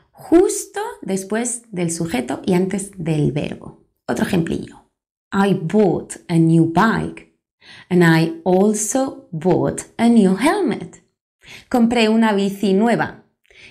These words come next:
y también compré un casco nuevo. Cuidado con este posicionamiento, porque esto es lo que hacemos habitualmente. Pero, atención, warning, lo vamos a poner por aquí en alguna parte,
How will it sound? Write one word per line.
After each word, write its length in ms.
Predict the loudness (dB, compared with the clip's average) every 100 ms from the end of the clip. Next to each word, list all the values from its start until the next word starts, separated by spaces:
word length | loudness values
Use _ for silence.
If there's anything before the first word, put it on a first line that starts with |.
| _
y 220 | 2 4
también 560 | 4 2 2 2 2 0
compré 580 | -2 -2 0 0 0 0
un 260 | 0 2 0
casco 560 | 0 2 0 0 0
nuevo. 640 | 2 2 0 -2 -6 -12 _ _ _ _ _ -20 -20 -20 2
Cuidado 400 | 4 4 0 -2
con 160 | -4
este 220 | -4 -6 -6
posicionamiento, 1040 | -4 -4 -4 -4 -4 -2 -2 -2 -4 -6
porque 220 | -6 -2
esto 160 | -2 0
es 60 |
lo 120 | 0 0
que 60 |
hacemos 340 | -2 0 0 2
habitualmente. 960 | 0 0 -2 -2 -2 -4 -6 -14 _ _ -2
Pero, 580 | 0 0 -4 -12 -18 _
atención, 1400 | 0 0 -4 -8 -8 -6 -4 -4 -4 -6 -8 -14 _ _ _ _
warning, 800 | 0 2 0 -4 -4 -6 -10 -10
lo 80 | -4
vamos 200 | -4 -4
a 60 | -6
poner 240 | -6 -6
por 100 | -8
aquí 300 | -8 -10 -10
en 80 | -8
alguna 320 | -6 -2 0
parte, 540 | 0 -2 -4 -8 -10